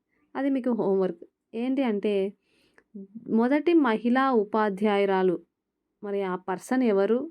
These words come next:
మరి ఎన్నవ తేదీని మరి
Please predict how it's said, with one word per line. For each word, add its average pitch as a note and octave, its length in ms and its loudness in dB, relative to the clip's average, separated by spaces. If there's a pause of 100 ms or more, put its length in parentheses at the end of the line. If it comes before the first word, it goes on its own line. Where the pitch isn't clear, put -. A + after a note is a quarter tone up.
(600)
మరి G3+ 160 -4 (100)
ఎన్నవ A#3+ 400 2
తేదీని A#3 600 2 (520)
మరి G3 140 -2